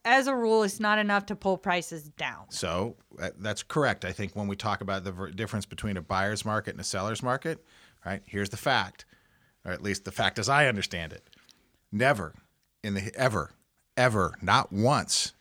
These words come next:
Speaker 2: in the history of our economy has home, have home prices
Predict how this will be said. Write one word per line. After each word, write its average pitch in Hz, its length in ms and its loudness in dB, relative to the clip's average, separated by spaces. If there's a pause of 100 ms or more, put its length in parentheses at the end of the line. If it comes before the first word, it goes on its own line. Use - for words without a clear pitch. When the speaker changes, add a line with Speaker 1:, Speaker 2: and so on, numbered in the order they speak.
Speaker 2:
in 104 140 -2
the 95 80 0
history 135 480 -2
of 120 80 2
our 120 160 4
economy 101 540 -4 (480)
has 101 720 2 (920)
home, 120 380 -2
have 101 240 -2
home 156 240 0
prices 104 720 0